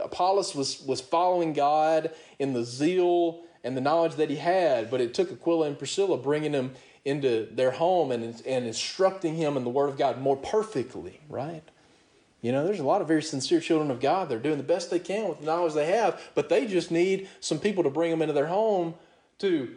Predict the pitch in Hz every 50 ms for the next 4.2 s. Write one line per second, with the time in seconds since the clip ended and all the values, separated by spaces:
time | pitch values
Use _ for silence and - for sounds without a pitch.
0 | - _ - 165 151 139 - - - 202 202 180 - - - - - 151 160 170
1 | 180 170 - - - - 233 262 247 247 - - 151 120 - - - 95 92 92
2 | - - - - - - 120 113 113 120 117 113 107 110 110 107 104 98 98 104
3 | 104 98 - - - - - - - - 147 165 170 170 170 165 160 151 160 156
4 | 151 151 151 139